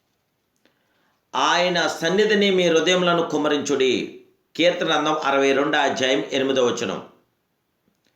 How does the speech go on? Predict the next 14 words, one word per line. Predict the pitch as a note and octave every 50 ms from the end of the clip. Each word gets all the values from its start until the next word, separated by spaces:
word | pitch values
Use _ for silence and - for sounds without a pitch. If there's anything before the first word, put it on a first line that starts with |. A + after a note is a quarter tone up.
| _ _ _ _ _ _ _ _ _ _ _ _ _ _
ప్రియా | - - D#3 E3+ F#3 G3
అద్వితీయ | G3 F3 D#3+ E3 G3 A3 - G#3+ G#3+ G#3
సత్య | G3+ G#3 G3 G3+ G3+ F3+
స్వరూపుడగు | - - F3+ F#3+ G#3 G3+ F#3+ F#3+ F#3+ F#3 F#3 -
దేవదేవుని | D#3+ D#3+ E3 F3+ F#3+ F3+ F3+ F3 F3 E3+ D3+
పిల్లారా, | D#3+ D#3 D3+ D3+ C#3+ C#3+ D3+ D#3+
ప్రభువైన | C#3+ E3 E3+ D3+ D3 D3+ D3 C#3+
యేసుక్రీస్తు | C#3+ D3+ E3 E3 - G3+ - - E3 F3 - - - E3 C3+ B2
ఘనమైన | D3 D#3 E3 E3+ F3 E3 E3
నామములో | D3+ D3 D3 C#3+ C#3 C#3+ C#3 B2+ G#2+ F2 - - - - - _ -
మీ | G#2+ B2
అందరికీ | B2+ C3+ D3 D3 D#3+ D#3+ E3 - D#3+ E3 D#3+
నా | D3+ C#3
హృదయపూర్వకమైన | C3 B2+ B2 B2 D3 D#3+ D3 - C#3+ C#3+ C#3 C3 B2 B2+ B2+ B2 A#2+ A2 F#2+ E2+ -